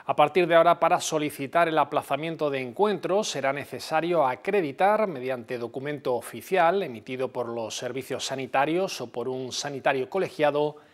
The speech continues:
la existencia de un mínimo de tres positivos en el caso de la Tercera División y la Liga Nacional Juvenil, debiendo darse cuenta de las incidencias en el mail habilitado por la Andaluza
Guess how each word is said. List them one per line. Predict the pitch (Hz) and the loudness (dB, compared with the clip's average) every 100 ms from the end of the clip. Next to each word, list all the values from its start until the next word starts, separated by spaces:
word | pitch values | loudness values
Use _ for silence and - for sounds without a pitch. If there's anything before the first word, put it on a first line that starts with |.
| _ - | _ -10
la | 135 147 | 0 0
existencia | 143 180 180 233 233 208 | 0 -6 -4 -4 -2 0
de | 196 | 0
un | |
mínimo | 202 220 214 190 | 0 -2 0 0
de | 143 | -2
tres | - - 226 - | -2 0 0 0
positivos | 170 151 147 139 240 151 - | -4 -4 -4 -4 -4 -2 -4
en | 131 | -10
el | 117 | -10
caso | - 160 - 196 | -2 -2 -2 -4
de | 147 | -2
la | 120 113 | -2 -2
Tercera | 117 - 190 | -6 -4 0
División | 156 175 - 165 165 170 170 - _ | 2 0 -2 -2 -2 -4 -10 -18 _
y | - | -14
la | 117 117 | -10 -8
Liga | 139 151 | -2 0
Nacional | 147 131 - 127 127 | 0 -4 -8 -6 -6
Juvenil, | - 156 190 127 107 92 _ - - _ | -4 -2 -2 -4 -8 -16 _ -20 -20 _
debiendo | 123 131 135 135 | -6 -4 0 2
darse | 131 123 - 123 110 | 2 0 -4 -6 0
cuenta | 190 175 160 | 0 2 2
de | 147 | 0
las | 127 - | 0 -4
incidencias | 202 - 156 160 - 165 - 135 | -6 -2 -2 -2 0 0 0 -4
en | 123 | -10
el | 117 110 | -10 -10
mail | 131 202 180 | -6 -2 0
habilitado | 143 185 151 143 151 156 156 | 2 0 0 2 4 2 2
por | 196 190 | 0 2
la | 147 | 0
Andaluza | 127 147 143 156 151 | 0 -2 0 2 2